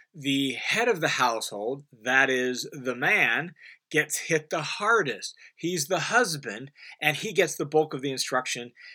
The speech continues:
in the section about wives and husbands. He is the father, and he gets some instruction in relationship to the kids. He's the master, and he gets some instruction in relationship to the slaves. So he gets hit the hardest, and that's really important for us to realize.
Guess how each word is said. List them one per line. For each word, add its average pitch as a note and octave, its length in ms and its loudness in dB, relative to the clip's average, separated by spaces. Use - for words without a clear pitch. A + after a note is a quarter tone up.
in C3+ 160 -2
the B2 80 -6
section B2 340 0
about A2+ 320 0
wives A2 400 -2
and A2+ 140 -8
husbands. C#3 440 -2
He C#3 240 2
is B2 180 4
the C3 80 4
father, D#3 720 2
and C3+ 280 4
he D3 140 2
gets C3+ 300 4
some C3 160 -2
instruction C3 580 -2
in C3+ 140 -4
relationship A#2 640 -4
to C#3+ 80 -8
the C#3+ 100 -4
kids. G#3 460 4
He's C3+ 340 -2
the B2+ 120 -4
master, C#3+ 640 4
and C#3 160 -6
he D3 120 -6
gets D3 240 -4
some C3+ 200 -4
instruction B2+ 580 -4
in C3 60 -6
relationship A2 580 -6
to B2 60 -16
the A2+ 100 -10
slaves. D#3 400 -2
So - 180 -6
he G#3 160 -4
gets G#3 260 2
hit D#3+ 320 -4
the C#3 80 -8
hardest, D3+ 580 2
and C3+ 120 -6
that's E3 240 -4
really C#3+ 200 0
important - 380 -6
for B2 160 -2
us B2+ 120 -4
to D3 120 -8
realize. E3+ 500 0